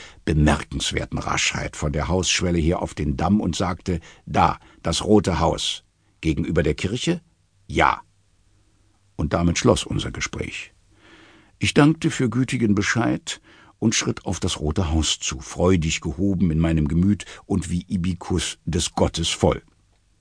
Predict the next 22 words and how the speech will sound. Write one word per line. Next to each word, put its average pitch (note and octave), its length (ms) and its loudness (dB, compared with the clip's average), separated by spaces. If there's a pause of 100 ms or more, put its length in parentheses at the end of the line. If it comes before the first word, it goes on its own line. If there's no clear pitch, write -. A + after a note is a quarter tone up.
Nicht A#2+ 240 4
gerade F2 300 0
von D#2+ 220 -2
Liedern, G#2 480 2 (340)
aber F2 200 -2
doch D#2 180 -4
von D#2 280 -4
Hoffnungen D#2 580 0
und - 280 -2
Bildern. - 400 -4 (640)
Ich A2+ 160 0
sah C#3 220 6
schon G2+ 240 4
die F2+ 80 0
verfallene F#2 640 0
Grufttreppe F#2+ 880 -6
samt D#2 340 -2
den D#2+ 140 0
drei D2+ 240 -2
Särgen E2+ 480 -2
vor F2 260 -2
mir F2 360 0